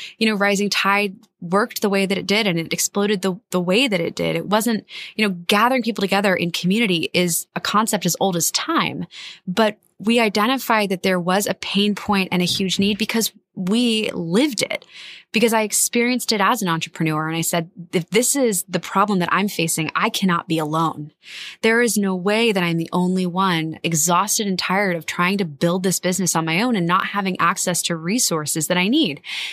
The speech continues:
And so we set out to change that. We knew the pain point. And I think that, you know, having a very clear understanding, as we started with, you know, clarity is empowerment, having a clear understanding of what you're trying to accomplish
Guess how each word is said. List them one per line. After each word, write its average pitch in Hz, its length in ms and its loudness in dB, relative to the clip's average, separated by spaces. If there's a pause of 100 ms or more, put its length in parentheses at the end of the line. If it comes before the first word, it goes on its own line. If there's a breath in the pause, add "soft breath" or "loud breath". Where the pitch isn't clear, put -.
(120)
And 214 160 0
so 233 120 2
we 226 120 0
set 220 180 2
out 226 160 0
to 214 100 -2
change 190 360 0
that. - 200 -4
We 175 140 0
knew 175 140 2
the 170 80 -2
pain 165 260 -2
point. - 320 -10
And 175 100 0
I 175 80 2
think 202 420 0 (440 loud breath)
that, 180 640 0
you 190 100 0
know, 180 240 0
having 196 840 0 (460)
a 202 80 2
very 185 300 4
clear 196 420 0
understanding, 170 680 0
as 170 220 0
we 196 80 0
started 185 280 0
with, - 220 -10
you 175 140 -2
know, 160 140 -2
clarity 202 600 2
is 202 140 -2
empowerment, 190 840 0 (440 loud breath)
having 226 340 2
a 208 80 -2
clear 233 960 0
understanding 180 800 0
of 160 140 -6
what 165 260 2
you're 214 80 2
trying 185 260 0
to 175 60 0
accomplish 160 720 -2